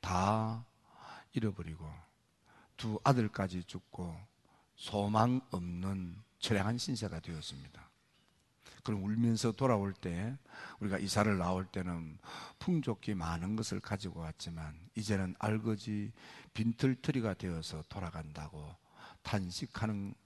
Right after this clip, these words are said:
모습을 우리에게 보여줍니다. 여러분, 우리가 삶의 자리에 있을 때 꼭 깨달아야 할 것이 있습니다. 그것은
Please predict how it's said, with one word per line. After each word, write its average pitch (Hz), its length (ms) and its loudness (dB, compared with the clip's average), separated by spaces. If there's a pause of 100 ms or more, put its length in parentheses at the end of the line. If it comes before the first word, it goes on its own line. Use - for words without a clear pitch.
(100)
모습을 120 360 -2
우리에게 92 400 -4
보여줍니다. 85 840 -4 (1300)
여러분, 92 320 0 (300)
우리가 113 460 2 (160)
삶의 143 580 4
자리에 131 380 2
있을 92 300 0
때 87 360 -2 (320)
꼭 120 380 0
깨달아야 107 420 2
할 87 80 -2
것이 87 320 -8
있습니다. 76 580 -10 (600)
그것은 104 720 -4